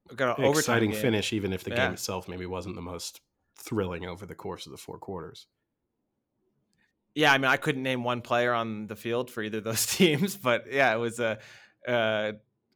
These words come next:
Speaker 1: field goals, time expired, and then a, and then an overtime win. So it was, yeah, it was fun to watch. It was cool.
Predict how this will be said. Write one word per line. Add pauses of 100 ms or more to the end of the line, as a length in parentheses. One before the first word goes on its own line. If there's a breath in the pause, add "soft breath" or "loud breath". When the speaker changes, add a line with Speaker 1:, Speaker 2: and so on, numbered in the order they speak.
(640)
Speaker 1:
field
goals,
time
expired,
and
then
a,
and
then
an
overtime
win.
So
it
was,
yeah,
it
was
fun
to
watch.
It
was
cool.